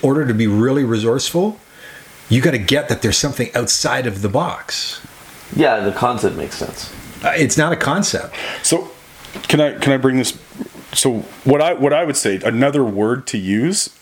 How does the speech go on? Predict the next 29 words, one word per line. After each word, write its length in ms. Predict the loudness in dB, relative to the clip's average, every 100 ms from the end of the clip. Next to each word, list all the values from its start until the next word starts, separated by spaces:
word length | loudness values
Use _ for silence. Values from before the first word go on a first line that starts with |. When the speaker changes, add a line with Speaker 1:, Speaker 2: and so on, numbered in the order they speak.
| -6 -2
Speaker 3:
in 100 | 0
terms 340 | 0 0 0
of 200 | -2 0
resourcefulness, 1080 | 0 2 0 0 0 -2 -2 -2 -4 -6 -10 -20 -20 -20 -20 -10 0
there's 240 | 0 2
actions 520 | 0 0 0 0 0 2
and 80 | 2
all 100 | 2
that, 240 | 0 -2 -12 -2
but 100 | 2
I 120 | 2
would 140 | 2 0
say 420 | 0 2 2 -2 -8 -14
focusing 600 | -2 0 0 0 0 -2
again 300 | -2 -2 -2
on 140 | -4
your 100 | -4
controllables. 920 | -4 -6 -2 0 0 -2 -4 -6 -8 -16 -20 -20 -18 -14 -4
So 180 | -2 2
for 160 | 2
example, 560 | 2 2 0 0 -4 -4 -14 -20 -20 -18 -6 0
I 80 | 2
don't 100 | 2
know, 180 | 0 2
I 100 | 2
might 200 | 2 2
not 180 | 2 2
have, 580 | 0 0 -2 -6 -14 -20 _ -4 0
hey, 200 | 0